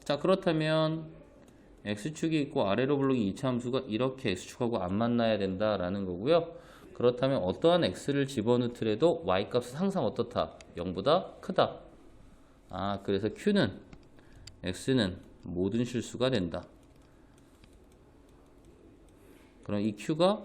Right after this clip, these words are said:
전체 집합이 되는 거지, 그치? 그래서 얘는 참이다 라고 할 수 있고요. 혹은 아까 위에서 실수의 성질처럼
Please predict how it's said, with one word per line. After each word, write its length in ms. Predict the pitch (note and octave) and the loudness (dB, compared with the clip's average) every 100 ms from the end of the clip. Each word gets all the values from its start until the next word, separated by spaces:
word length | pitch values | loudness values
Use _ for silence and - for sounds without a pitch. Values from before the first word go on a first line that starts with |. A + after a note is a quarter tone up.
| - | -10
전체 300 | - G#2 C3 | -2 -2 0
집합이 360 | C3 C3 C3 B2+ | -2 -2 -2 0
되는 240 | A2 B2+ | 2 2
거지, 200 | C#3 C#3+ | 0 0
그치? 380 | D3 D3 E3+ E3+ - - - - - - - | -4 -2 -2 -2 -16 -20 -20 -20 -20 -20 -2
그래서 320 | - B2+ C#3 | 2 4 4
얘는 220 | G2+ G#2+ | 4 0
참이다 540 | - G#3 G#3 E3 G#2 - | 0 0 4 2 2 -4
라고 220 | F2+ F#2 | -2 2
할 80 | D#3+ | 2
수 160 | E3 A2+ | 2 -4
있고요. 480 | G2 F#2 A2 F3+ - - - - - - | -4 2 2 2 -2 -18 -20 -20 -20 4
혹은 580 | A#3+ A#3+ F#3 F#3+ F3 G2 | 6 8 6 6 4 4
아까 260 | G2 G#2+ F3 | -2 2 2
위에서 480 | G#2 G#2+ D3 D#3 D#3 | 2 2 0 0 -2
실수의 440 | - A#3 - A3+ | -2 -2 0 2
성질처럼 1000 | G3 D#3 C#3 A#2+ G2 B2 B2+ F2 D#2 | 2 0 -2 -2 2 4 4 0 -6